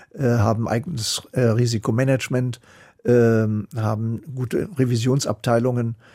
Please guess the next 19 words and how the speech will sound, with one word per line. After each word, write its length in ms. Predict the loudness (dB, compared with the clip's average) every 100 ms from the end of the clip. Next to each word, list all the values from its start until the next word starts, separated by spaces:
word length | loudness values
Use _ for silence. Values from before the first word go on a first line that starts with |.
| -20 -6
äh, 100 | -4
und 240 | -2 -4 -2
so 100 | 0
weiter 440 | 0 2 2 0 -2 -18 -20 -4
und 320 | -2 -2 -6 0
holen 340 | 6 6 4 2
uns 380 | 2 4 0 0
dann 320 | 0 0 -4
mit 220 | -4 -4
einem 300 | -2 -2 -2
Zusatzwissen, 1080 | -2 -2 0 2 0 -2 -4 -4 -2 -4 -6 -10
das 260 | -8 -8 -4
man 180 | -4 -2
nicht 380 | -4 -6 -10
in 100 | -6
jedem 300 | -2 0 2
Unternehmen 640 | 0 -2 -2 -2 0 -2 -4 -10 -20 -20
vorhalten 640 | -4 0 2 2 0 -6 -8
kann, 320 | -6 -4